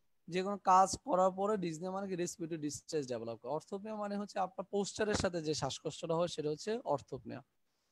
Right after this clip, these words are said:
পিএনডি means paroxysmal, paroxysmal nocturnal dyspnea, এটা হচ্ছে মাঝে মাঝে রাত্রেবেলা শ্বাসকষ্ট হবে, যেমন একটা heart ফেলিওরের ফিচারগুলো হচ্ছে এরকম। paroxysmal nocturnal dyspnea, orthopnea, dyspnea on exertion, এগুলো সবগুলোই moderate to severe mitral stenosis এ develop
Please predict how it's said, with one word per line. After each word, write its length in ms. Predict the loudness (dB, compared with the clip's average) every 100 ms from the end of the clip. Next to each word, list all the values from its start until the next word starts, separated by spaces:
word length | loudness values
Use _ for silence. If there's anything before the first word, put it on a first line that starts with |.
| _ -4
পিএনডি 360 | 0 2 2
means 320 | 0 2 0 -2 -10 _
paroxysmal, 800 | 4 6 4 2 -2 -2 -2 -2
paroxysmal 580 | 2 2 2 0 0 0
nocturnal 640 | 2 0 0 -4 -2 -2
dyspnea, 300 | -2 -4 -6
এটা 140 | -6 -6
হচ্ছে 140 | -4
মাঝে 360 | 2 4 4 2
মাঝে 300 | 0 0 6
রাত্রেবেলা 540 | 6 4 0 -2 -2
শ্বাসকষ্ট 500 | -2 -4 -14 -16 -18
হবে, 220 | -16 -12
যেমন 220 | -6 -6 -4
একটা 120 | -2
heart 180 | 0 0 -2
ফেলিওরের 340 | -4 -2 -2 -6
ফিচারগুলো 480 | -8 -12 -10 -10 -12
হচ্ছে 220 | -12 -10
এরকম। 360 | -10 -8 -8 -10 _ _ _ _ _
paroxysmal 460 | 0 0 -2 -4 -6
nocturnal 500 | -6 -6 -4 -4 -2
dyspnea, 480 | -4 -6 -6 -4 -4
orthopnea, 540 | -4 -10 -8 -8 -6 -4
dyspnea 360 | -6 -6 -4
on 140 | -4 -6
exertion, 380 | -6 -8 -8
এগুলো 180 | -6 -6
সবগুলোই 640 | -2 -4 -4 -4 0 2 2
moderate 440 | 0 0 0 -2
to 20 |
severe 320 | -8 -4 -2 -2
mitral 340 | -2 -4 -8
stenosis 480 | -8 -10 -10 -14 -14
এ 40 | -8
develop 320 | -4 -4